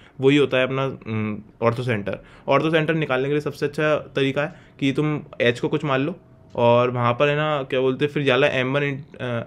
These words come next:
एम वन into एम टू equals to minus one लगाओ। लाइक मैंने एम ए एच, ये ए एच into एम बी सी, ये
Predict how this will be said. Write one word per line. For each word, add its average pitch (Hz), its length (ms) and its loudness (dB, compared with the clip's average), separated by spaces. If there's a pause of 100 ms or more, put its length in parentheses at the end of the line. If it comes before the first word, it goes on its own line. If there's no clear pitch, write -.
(180)
एम 127 220 -4
वन 147 200 0
into 147 140 -2
एम 131 180 -2
टू 147 140 -2
equals 131 280 -4
to 147 100 -2
minus 123 220 -4
one 131 140 -4
लगाओ। 104 300 -4
लाइक 127 160 -2
मैंने 139 260 -4 (380)
एम 139 240 -2 (140)
ए 123 140 4
एच, 165 300 0 (140)
ये 120 280 -2
ए 123 120 0
एच 165 300 -6 (520)
into 131 300 -2
एम 147 260 0
बी 123 180 0
सी, 117 220 -8 (240)
ये 113 220 -4